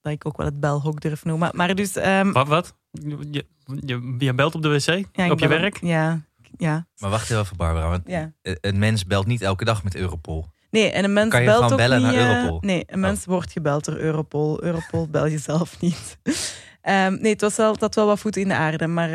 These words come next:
Speaker 1: eh, na een mailtje of twintig is het wel gelukt.
Speaker 2: Ja, want het is wel een,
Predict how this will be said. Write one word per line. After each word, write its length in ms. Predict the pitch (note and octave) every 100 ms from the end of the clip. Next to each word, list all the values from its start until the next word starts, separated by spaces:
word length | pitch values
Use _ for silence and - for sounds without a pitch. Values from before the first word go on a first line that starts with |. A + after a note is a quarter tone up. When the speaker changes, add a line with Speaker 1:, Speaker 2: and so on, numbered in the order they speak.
| E3+
Speaker 1:
eh, 20 | E3+
na 160 | E3+
een 220 | F3 E3+ -
mailtje 360 | F#3 F3+ - F3+
of 100 | -
twintig 440 | F3+ E3+ E3+ E3
is 100 | E3
het 100 | D#3+
wel 160 | E3 D3+
gelukt. 500 | C#3+ D3 - _ _ _ _
Speaker 2:
Ja, 120 | - C3+
want 160 | C3+
het 120 | C#3
is 120 | C#3+ C#3
wel 280 | D3+ D3 C#3+
een, 260 | C3 C3